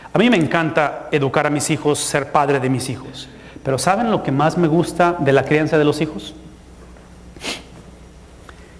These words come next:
Que lo hago con Areli. Porque yo pude haber sido padre sin Areli, ¿no es cierto?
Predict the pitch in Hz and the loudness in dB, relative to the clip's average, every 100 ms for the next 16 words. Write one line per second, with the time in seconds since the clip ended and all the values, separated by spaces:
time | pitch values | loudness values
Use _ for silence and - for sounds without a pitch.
0 | - - 131 131 131 123 123 127 151 120 | -6 0 4 4 4 4 4 4 2 0
1 | - - - - - - - - - - | -8 -16 -18 -20 -20 -20 -20 -20 -20 -20
2 | - - - - - - - - 165 165 | -20 -20 -20 -20 -20 -20 -4 -2 2 4
3 | 160 254 277 220 175 170 156 151 151 139 | 4 4 4 6 6 4 4 4 2 2
4 | 139 139 156 143 120 131 156 190 | 0 2 2 0 -2 -2 -4 -4